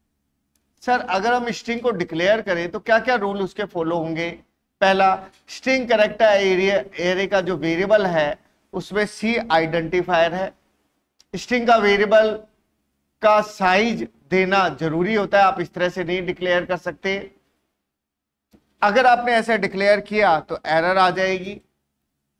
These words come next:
अगर आप स्ट्रिंग को as a data type अगर आप यूज़ करते हैं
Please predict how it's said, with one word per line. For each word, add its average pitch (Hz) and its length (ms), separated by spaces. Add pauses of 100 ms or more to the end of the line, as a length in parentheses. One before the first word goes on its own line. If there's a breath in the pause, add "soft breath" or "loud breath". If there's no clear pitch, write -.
(260)
अगर 214 260
आप 254 220
स्ट्रिंग 240 420
को 247 120
as 214 340
a 233 80
data 196 340
type 233 220
अगर 196 240
आप 208 200
यूज़ 185 360
करते 185 360
हैं 165 220